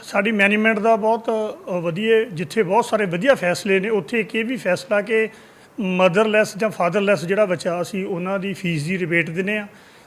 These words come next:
ਪਲੱਸ ਜਿਹੜਾ ਬੱਚਾ ਸਟੇਟ ਖੇਡ ਕੇ ਆਵੇ ਉਹਦੇ ਲਈ ਵੱਖਰੇ ਡਿਸਕਾਊਂਟਸ ਨੇ, ਜਿਹੜਾ ਨੈਸ਼ਨਲ ਖੇਡ ਕੇ ਆਵੇ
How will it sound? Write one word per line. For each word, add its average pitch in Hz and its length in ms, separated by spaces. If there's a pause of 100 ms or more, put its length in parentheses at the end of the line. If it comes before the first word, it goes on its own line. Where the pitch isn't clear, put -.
(100)
ਪਲੱਸ 226 340
ਜਿਹੜਾ 226 340
ਬੱਚਾ 214 380
ਸਟੇਟ 208 380
ਖੇਡ 226 220
ਕੇ 226 160
ਆਵੇ 208 260
ਉਹਦੇ 208 280
ਲਈ 214 280
ਵੱਖਰੇ 170 300
ਡਿਸਕਾਊਂਟਸ 196 520
ਨੇ, 214 260
ਜਿਹੜਾ 233 220
ਨੈਸ਼ਨਲ 185 540
ਖੇਡ 220 180
ਕੇ 226 160
ਆਵੇ 147 260